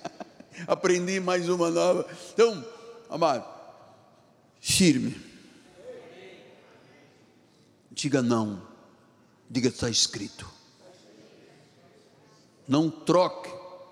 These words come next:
o que está escrito por valor nenhum de ninguém nesta sociedade.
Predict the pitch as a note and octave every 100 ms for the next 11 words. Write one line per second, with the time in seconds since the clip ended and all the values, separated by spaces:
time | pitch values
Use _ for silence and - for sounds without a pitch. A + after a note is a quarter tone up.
0 | - - - - - D#3+ D3+ - A#2+ G#2+
1 | A2+ A#2+ - _ _ _ _ _ _ _
2 | _ _ _ _ _ C3+ A#2 C3 C3 B2
3 | A2 A2+ C3 D#3+ A#2+ A#2 A2 F2+ - -
4 | - - _ G#2 D#3 D#3 E3 B2+ B2 A#2+
5 | A2+ - - - - _ B2 B2 A#2+ A2+
6 | - G#2+ - F#2 G#2+ G2+